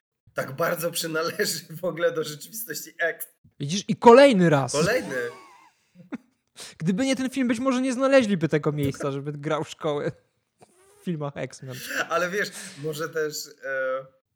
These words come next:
Speaker 1: może też dlatego, że wiedzieli, że nikt tego <laughs> filmu nie obejrzał, uży-, używali go.
Speaker 2: No chyba właśnie obejrzał i to jest, to, to mnie przeraża.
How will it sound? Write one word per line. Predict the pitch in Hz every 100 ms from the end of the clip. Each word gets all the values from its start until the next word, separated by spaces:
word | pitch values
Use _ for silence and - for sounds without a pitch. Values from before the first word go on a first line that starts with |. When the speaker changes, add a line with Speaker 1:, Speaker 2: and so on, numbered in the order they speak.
| _ _
Speaker 1:
może | 127 143 143
też | 135 139
dlatego, | 131 143 156 143 143
że | 135 143
wiedzieli, | 139 139 143 139 127
że | 135
nikt | 135 131 -
tego | 131 -
<laughs> | -
filmu | 147 175 156 165
nie | 160
obejrzał, | - 170 170 - 165 160 156
uży-, | 151 156 151 147 151
używali | 151 147 156 165 156 127
go. | 127 117 _ _ _ -
Speaker 2:
No | 135
chyba | 160 185 175
właśnie | 160 - 175
obejrzał | 143 165 156 131
i | 123
to | 147
jest, | 143 - -
to, | 175
to | 175 175
mnie | 180
przeraża. | 175 165 151 151 127